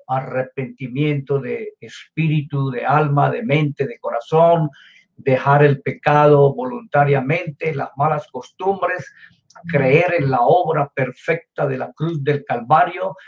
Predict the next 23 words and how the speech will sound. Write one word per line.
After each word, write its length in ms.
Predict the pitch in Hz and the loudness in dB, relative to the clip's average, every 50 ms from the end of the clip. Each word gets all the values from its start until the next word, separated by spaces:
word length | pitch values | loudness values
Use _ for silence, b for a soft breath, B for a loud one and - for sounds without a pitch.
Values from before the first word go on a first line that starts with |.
| B B | B B
rendir 720 | _ - 123 123 135 131 123 123 123 120 120 151 208 208 - | _ -16 -10 -6 -4 -4 -4 -4 -6 -8 -2 -2 -2 -2 -2
su 320 | - - - 147 139 127 120 | -6 -10 -8 -8 -8 -6 -6
vida 340 | 127 160 214 220 202 180 151 | -4 -2 0 0 2 2 2
al 200 | 139 131 - - _ | 2 0 -2 -6 _
pie 200 | - 170 190 185 | -4 -2 -2 0
de 120 | 151 151 139 | 0 -2 -2
la 140 | 131 127 - | -4 -6 -4
cruz 400 | - 202 247 247 240 147 - 160 | -2 -2 0 0 -2 -4 -4 -2
y 40 | |
decir, 400 | 147 135 127 - - - - 160 | 0 0 0 -2 -6 -10 -10 -10
"Señor, 800 | 143 143 - 147 135 131 135 160 170 170 156 147 135 120 117 - - _ _ _ _ _ _ _ _ _ | -10 -8 -6 -4 -2 0 0 2 2 4 4 4 2 0 -4 -8 -12 _ _ _ _ _ _ _ _ _
¿qué 160 | 143 135 131 | 0 2 4
hago 480 | 135 170 202 196 185 151 147 139 139 | 4 4 4 4 4 4 2 2 2
para 220 | - 135 120 117 113 | 0 0 0 0 -2
ser 280 | - - 143 127 - | -4 -4 -4 -6 -6
salvo?". 720 | - - - 117 113 - - - - _ - - - _ _ _ _ _ _ _ _ _ _ _ _ _ _ | -6 -10 -8 -6 -6 -6 -8 -12 -20 _ -20 -20 -20 _ _ _ _ _ _ _ _ _ _ _ _ _ _
Y 100 | 127 131 | -4 -4
entonces 640 | 127 - - 160 160 147 - 165 160 143 - - - _ _ _ | -4 -2 0 0 0 0 0 0 -2 -2 -2 -8 -16 _ _ _
la 160 | 135 131 139 | -2 -2 0
respuesta 640 | 135 127 127 - - - 170 156 - - - 151 | 0 -2 -6 -6 -2 0 2 2 2 0 0 2
es 180 | 139 139 - - | 2 2 0 -4
la 140 | 143 139 127 | -4 -2 -2
misma, 480 | 131 139 107 - - - 113 107 104 | -2 -4 -4 -6 -10 -10 -10 -10 -10